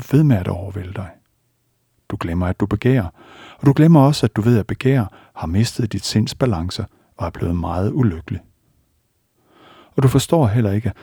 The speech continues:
at du er blevet afhængig af dette begær. Hvis du for eksempel har et naturligt behov af en slags, lad os sige, du er tørstig.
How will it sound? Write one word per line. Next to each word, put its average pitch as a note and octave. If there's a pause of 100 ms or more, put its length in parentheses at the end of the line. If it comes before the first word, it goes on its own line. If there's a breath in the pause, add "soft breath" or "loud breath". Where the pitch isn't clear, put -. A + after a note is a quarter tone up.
(240 loud breath)
at -
du C#3+
er C3+
blevet -
afhængig C#3
af F2+
dette F#2
begær. F2+ (1200 soft breath)
Hvis D#3+
du D3+
for D3+
eksempel D3
har B2+
et C3+
naturligt A#2
behov A2+
af G#2
en F2
slags, - (440 loud breath)
lad D#3
os C#3+
sige, E3
du D#3
er D3+
tørstig. -